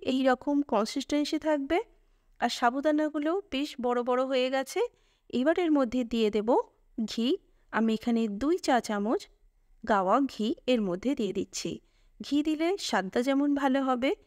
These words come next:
সেরকম অপূর্ব এর সুন্দর গন্ধ বেরোবে। আপনারা ব্রতের দিনে এইভাবে সাবুদানার পায়েস বা সাবুদানার ক্ষীর বানিয়ে খেতে পারেন। এবার গ্যাস অফ করে এর মধ্যে মিশিয়ে দেব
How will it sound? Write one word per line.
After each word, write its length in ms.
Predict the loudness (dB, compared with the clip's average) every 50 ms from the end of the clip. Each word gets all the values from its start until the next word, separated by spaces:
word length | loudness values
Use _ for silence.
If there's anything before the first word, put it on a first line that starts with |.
| _ _ _
সেরকম 520 | -6 -4 0 0 0 0 0 -2 -2 -2 -2 -4 _ -4
অপূর্ব 560 | -2 -2 -2 0 -2 -2 -2 -2 0 0 0
এর 200 | 0 0 0 -2
সুন্দর 580 | -6 -8 -6 -4 -2 -2 0 0 0 -2 -2 0
গন্ধ 300 | 0 0 0 0 -2 -4 -4
বেরোবে। 420 | -4 -4 -4 -4 -4 -4 -6 -8 -10 _ _ -20 _ _ _ _ _ _ _ _ _ _ _ -20 _ _ _ _ _ _ -6
আপনারা 420 | -6 -4 -2 -2 0 0 0 0
ব্রতের 500 | 0 0 0 0 0 0 -2 -2 -2 -2
দিনে 420 | -2 0 0 2 0 0 -2 -4 -6 -4
এইভাবে 460 | -4 -4 -2 -2 0 0 0 -2 -4
সাবুদানার 640 | -6 -4 -4 -2 -2 -2 -2 -2 -2 0 0 -2 -4 -6 _ _
পায়েস 500 | -2 0 0 0 -2 -2 -4 -6 -8 -14 _ _ _ _ _ -4
বা 160 | -2 0 0 0
সাবুদানার 640 | -2 -2 -2 -2 -2 -2 -2 -2 -2 -2 -2 -4 -6
ক্ষীর 320 | -10 -6 -2 0 0 0 0
বানিয়ে 460 | 0 0 0 0 0 -2 -2 -4 -6 -4
খেতে 260 | -4 -4 -4 -4 -4
পারেন। 360 | -4 -4 -4 -4 -4 -8 -8 -10 -12 _ _ _ _ _ _ _ _ _ _ _ _
এবার 320 | 0 2 4 4 2 2
গ্যাস 340 | 0 0 0 0 0 0 -4 -4 -2
অফ 140 | -2 -2 -2 _
করে 280 | 0 2 2 2 0 0 -2
এর 200 | -2 -2 0 2
মধ্যে 300 | 2 2 0 0 2 2
মিশিয়ে 360 | 2 2 2 0 -2 -2 0
দেব 240 | 0 0 0 0